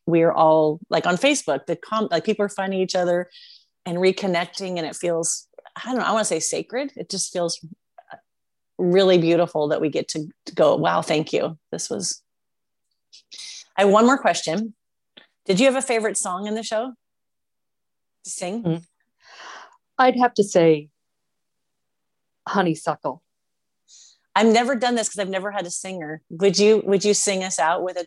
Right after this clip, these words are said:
Speaker 1: little bit of it? I'm so sorry. You could say no,
Speaker 2: <laughs>
Speaker 1: but it's
Speaker 2: I'm trying to remember the, how it, the lyrics of it. Um,
Speaker 1: Is it, does she come down? Oh, that, was that in The Light of the Silvery Moon?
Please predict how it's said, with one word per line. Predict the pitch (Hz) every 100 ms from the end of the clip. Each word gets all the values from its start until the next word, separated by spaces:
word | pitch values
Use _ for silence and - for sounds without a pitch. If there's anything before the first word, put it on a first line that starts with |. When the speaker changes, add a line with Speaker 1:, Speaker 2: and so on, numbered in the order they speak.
| -
Speaker 1:
little | 165 170
bit | 160 160
of | 175
it? | 190
I'm | 175
so | 170 165
sorry. | 170 349 160 165
You |
could | 202 233
say | - 196
no, | 190 185 - 165
Speaker 2:
<laughs> |
Speaker 1:
but | 170 175
it's | 180 - -
Speaker 2:
I'm | 339 -
trying | 480 427
to | 320
remember | 302 269 269 285
the, | 254 233
how | 254 269
it, | 254 -
the | 262
lyrics | 262 302 359 311 -
of | 202
it. | 185 160 _ _ _ -
Um, | 202 196 190 190 _ _ _ _ _ _ _ _ _ -
Speaker 1:
Is | 277
it, | 381 403
does | 320
she | 370 392
come | 453 392
down? | 302 302 269 -
Oh, | 247
that, | 208 -
was | 240
that | 285 349 - 262
in |
The | 285
Light | 247 247
of |
the | 247
Silvery | 240 240 226 233
Moon? | 220 214 220